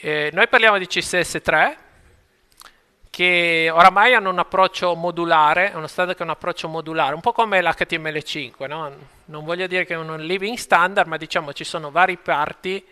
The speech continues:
che evolvono per conto proprio. Eh? Eh, qui trovate appunto un disegnino che non so quanto chiarisce le idee, però, eh, <laughs> sostanzialmente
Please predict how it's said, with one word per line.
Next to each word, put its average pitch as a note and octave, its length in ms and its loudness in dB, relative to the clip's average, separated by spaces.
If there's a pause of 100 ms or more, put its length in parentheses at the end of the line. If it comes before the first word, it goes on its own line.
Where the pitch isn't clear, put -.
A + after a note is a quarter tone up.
(140)
che A3 120 -4
evolvono D3 520 -6
per - 200 -12
conto C3+ 280 -10
proprio. C3 540 -14 (320)
Eh? F3 100 -20 (1120)
Eh, C3 220 -8
qui D3+ 140 -18
trovate C#3 400 -10
appunto C3+ 400 -16
un A#2+ 500 -20
disegnino D#3 580 -10
che C#3 340 -10 (180)
non C3+ 140 -18
so - 140 -20
quanto C#3 280 -12
chiarisce C#3 520 -12
le E3+ 100 -6
idee, D#3 260 -6
però, D3 500 -8
eh, C#3+ 400 -10
<laughs> - 0 -
sostanzialmente C#3+ 1040 -12